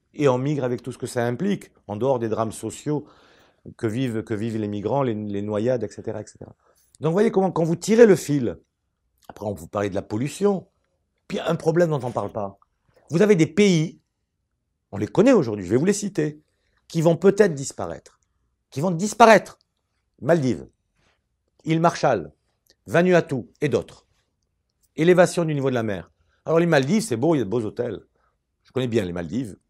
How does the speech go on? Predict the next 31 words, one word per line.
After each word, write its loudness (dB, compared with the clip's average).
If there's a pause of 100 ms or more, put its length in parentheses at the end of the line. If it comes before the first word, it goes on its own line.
mais -10 (320)
pour -8
un 0
programme -2
que -14
j'avais 0
mené -6
dans -8
ce -16
pays-là, -6 (280)
la -4
capitale 4
des 0
Maldives, -2
Malé, 4
c'est -2
un 2
grand, 6
grand 2
cercle. -10 (880)
Plus -4
un -2
million 0
de -4
population, -4
ils -8
sont -6
là, -6 (280)
à 2
fleur 6
d'eau. 2